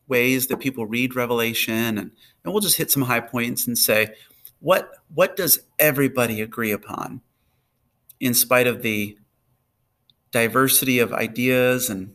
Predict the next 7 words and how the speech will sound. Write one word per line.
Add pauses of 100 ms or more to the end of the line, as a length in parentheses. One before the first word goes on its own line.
(100)
interpretive
approaches, (300)
what
does
everybody (320)
agree
on.